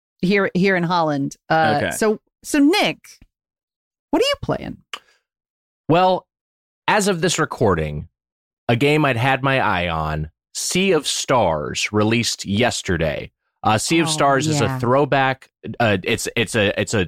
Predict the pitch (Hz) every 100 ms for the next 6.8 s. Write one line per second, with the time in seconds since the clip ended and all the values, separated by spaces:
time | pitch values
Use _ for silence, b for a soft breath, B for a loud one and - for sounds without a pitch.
0 | - 131 156 165 151 143 - 135 131 127
1 | 101 113 - 113 104 98 - 98 85 82
2 | 80 - _ _ 95 92 90 87 90 98
3 | 104 92 78 113 117 127 104 - - 131
4 | 123 117 117 113 110 101 92 98 113 110
5 | 101 - 104 104 98 92 92 90 87 95
6 | 85 95 85 76 87 85 - -